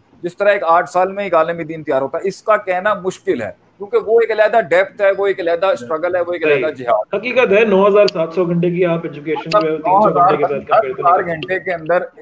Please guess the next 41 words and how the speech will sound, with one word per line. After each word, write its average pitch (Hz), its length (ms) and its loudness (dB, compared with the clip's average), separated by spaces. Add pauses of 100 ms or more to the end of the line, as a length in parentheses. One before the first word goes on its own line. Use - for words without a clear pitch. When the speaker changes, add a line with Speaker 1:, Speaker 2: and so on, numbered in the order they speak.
(180)
Speaker 1:
दस 180 200 2
हज़ार 170 280 2
घंटे 160 280 -4
का 170 100 2
करिकुलम 156 640 -4
ओ 131 80 -4
लेवल्स 139 340 -2
का 214 100 0
होगा 214 360 4
या 156 80 0
metric 135 340 -4
का 214 100 0
होगा, 214 180 2
और 202 300 -2
तकरीबन 202 420 -2
नौ 165 180 -2
दस 165 160 0
हज़ार 135 260 -2
घंटे 127 300 -8
का 151 300 -4 (320)
एक 143 140 -4
दरस 135 220 0
निज़ामी 113 400 -6
का। 143 100 -10
तो 170 120 -8
ये 156 260 0
तो 226 120 -2
कभी 220 280 -2
भी 240 140 -2
नहीं 233 120 -4
कहा 185 180 4
जा 180 180 0
सकता 175 320 -4
कि 185 100 -8
भाई 202 100 -4
आप 196 180 0
जितना 185 260 -2
भी 202 140 -6
short 160 300 -2
कर 151 120 -4
लें, 156 260 -8